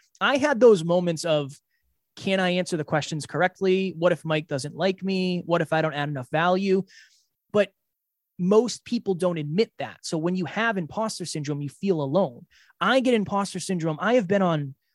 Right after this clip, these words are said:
fourteen hundred podcasts or something at this point. I still get it frequently. But you have to check in with, "Okay, is this the fear telling me I can't do this? Let me see what happens." And usually it goes better than you think.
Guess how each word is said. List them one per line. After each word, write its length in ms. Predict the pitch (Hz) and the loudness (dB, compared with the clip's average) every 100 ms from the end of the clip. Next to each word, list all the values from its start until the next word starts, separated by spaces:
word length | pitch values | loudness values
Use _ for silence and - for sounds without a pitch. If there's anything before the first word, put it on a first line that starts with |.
| _ _ - | _ _ -12
fourteen 420 | 247 226 - 220 | -8 -8 -4 -4
hundred 260 | 175 202 175 | -2 -2 -2
podcasts 600 | 165 165 135 131 123 - | -2 -2 -2 -8 -8 -10
or 20 | |
something 400 | 135 175 160 156 | -8 -6 -6 -6
at 80 | 139 | -6
this 160 | 143 - | -6 -8
point. 300 | 147 156 151 _ _ - | -6 -6 -8 _ _ -4
I 200 | 190 240 | -2 0
still 360 | - - 247 | -4 -2 -2
get 180 | 185 139 | 0 -4
it 100 | 135 | -6
frequently. 600 | - 214 233 151 - - _ _ _ _ | -4 -4 -4 -8 -12 -20 _ _ _ _
But 140 | 208 214 _ _ | 0 0 _ _
you 140 | 175 196 | -4 -4
have 280 | - 220 - | 0 -2 -2
to 100 | 226 | -6
check 340 | - 196 185 | -4 -6 -2
in 160 | 220 190 | -2 0
with, 260 | 165 139 _ _ _ - | -2 -4 _ _ _ -6
"Okay, 420 | 190 196 127 101 _ _ _ _ _ | -2 -2 -4 -8 _ _ _ _ _
is 240 | 208 254 226 | 2 2 2
this 180 | 254 | -2
the 100 | - | -2
fear 400 | 185 _ 185 208 | -4 _ -2 -2
telling 320 | 214 214 208 202 | -2 -2 -2 -2
me 140 | 196 | -2
I 80 | 180 | -2
can't 300 | - 180 143 | -4 -6 -4
do 160 | 156 | -6
this? 280 | 196 262 - - | -2 -4 -4 0
Let 200 | 190 202 | 0 2
me 120 | 247 | 0
see 260 | - 220 | 0 0
what 180 | 202 151 | 0 -2
happens." 540 | 123 175 - 147 - - | -2 -4 -4 -14 -18 -6
And 160 | 214 214 | 0 6
usually 400 | 269 311 302 226 | 6 4 2 0
it 80 | 185 | 2
goes 240 | 202 190 | 4 4
better 280 | 151 170 165 | 2 -2 -2
than 100 | 147 | -6
you 100 | 135 | -8
think. 340 | - 277 123 | -4 -4 -4